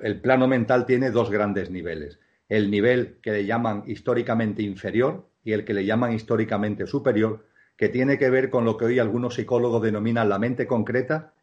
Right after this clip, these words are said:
y la mente abstracta, siendo el nivel inferior o mente concreta el nivel de nuestro plano mental que nos sirve para las cosas cotidianas del día a día, para lo rutinario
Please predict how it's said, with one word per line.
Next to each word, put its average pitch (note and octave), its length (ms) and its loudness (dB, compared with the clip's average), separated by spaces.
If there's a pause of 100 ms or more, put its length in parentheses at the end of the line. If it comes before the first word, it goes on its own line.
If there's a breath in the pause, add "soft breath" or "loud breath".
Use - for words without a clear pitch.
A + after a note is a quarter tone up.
y A#2+ 140 2
la G#2+ 120 2
mente G2+ 360 -4
abstracta, - 600 -12 (300 soft breath)
siendo C3 380 2
el A#2+ 140 4
nivel A#2+ 420 2
inferior A#2 640 2
o G2+ 120 -4
mente G#2 300 -2
concreta A#2+ 720 -2 (220 loud breath)
el A2+ 240 0
nivel A#2+ 300 4
de B2+ 100 4
nuestro A#2+ 320 0
plano A2+ 260 2
mental G#2 460 0
que A#2+ 140 0
nos G#2+ 180 -4
sirve D3 320 -2
para A#2 260 2
las G#2+ 120 0
cosas B2+ 300 -2
cotidianas B2 580 0
del G#2 180 0
día A2+ 220 2
a F#2 40 0
día, E2+ 340 -10
para G2+ 180 0
lo G#2 180 2
rutinario A2+ 760 -2